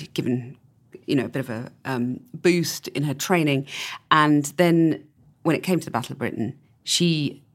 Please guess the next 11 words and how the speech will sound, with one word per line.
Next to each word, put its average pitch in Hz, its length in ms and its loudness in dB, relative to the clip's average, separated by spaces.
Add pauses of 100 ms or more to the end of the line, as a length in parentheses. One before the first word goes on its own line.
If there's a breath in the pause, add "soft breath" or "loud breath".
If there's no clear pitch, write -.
(540)
fixed - 500 -6
a - 40 -8
fatal 143 360 -2
flaw 127 480 -4 (140)
in 131 220 0
the 123 260 0 (100)
planes, 127 540 -2 (480 loud breath)
which - 160 -4
were 156 60 -6
crashing 196 500 0 (120)
because, - 600 0